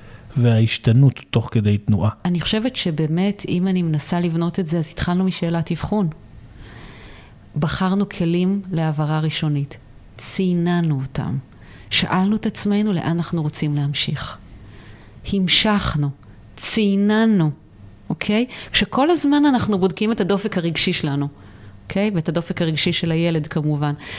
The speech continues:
Speaker 2: אנחנו כל הזמן בודקים השערות. כל הזמן מעלים השערות, בודקים אותם, אוקיי? זה תהליך שהוא לגמרי, לגמרי ספירלי מבחינתי. פעם, אה,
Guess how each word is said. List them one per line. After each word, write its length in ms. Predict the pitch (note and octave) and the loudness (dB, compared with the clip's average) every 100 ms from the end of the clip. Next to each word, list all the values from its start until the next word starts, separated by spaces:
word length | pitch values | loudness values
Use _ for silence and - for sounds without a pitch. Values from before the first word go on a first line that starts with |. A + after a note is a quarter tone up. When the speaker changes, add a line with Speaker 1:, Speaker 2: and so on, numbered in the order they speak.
| - F#3 | -6 -4
Speaker 2:
אנחנו 220 | F#3 G#3+ - | -2 -4 -2
כל 300 | - C#4 E4 | 0 2 4
הזמן 720 | E4 B3+ B3+ A#3+ C4+ D4 F#3+ D#3+ - | 4 2 0 2 2 2 2 0 0
בודקים 500 | F3 E3 - F3+ E3 | 0 -2 -2 0 0
השערות. 580 | D3+ - C#3 B2+ - - - - | 0 -2 -2 -4 -6 -10 -16 -10
כל 140 | - B3+ | -2 0
הזמן 300 | C4 B3+ A#3+ | 2 2 2
מעלים 400 | G3+ F3+ G3+ A#3 | 2 2 2 0
השערות, 500 | A3 G#3+ G#3 G#3 G3+ G3 | 0 -2 0 -2 -2 -2
בודקים 460 | E3+ D#3 - F#3+ | -2 -2 -2 0
אותם, 360 | F3+ - E3+ D#3+ | 0 -2 -2 -2
אוקיי? 280 | - A3 A#3+ | -2 -2 -2
זה 120 | F#3 | -2
תהליך 460 | - F3 G3+ C#4 - | -2 0 0 -2 -2
שהוא 180 | A3 | -2
לגמרי, 480 | F3+ E3 G3 G#3 A#3+ | 0 2 2 2 0
לגמרי 420 | G#3+ E3 D#3+ D3+ | 0 0 0 0
ספירלי 460 | D#3 - E3+ E3 E3 | -2 -2 -2 0 0
מבחינתי. 600 | D#3+ D#3 - E3 D#3 D#3+ D#3 - - - - - - | -2 -2 -2 -2 -2 -4 -6 -10 -16 -16 -16 -10 -4
פעם, 400 | G3+ A3+ | 0 2
אה, 40 | G3 | 0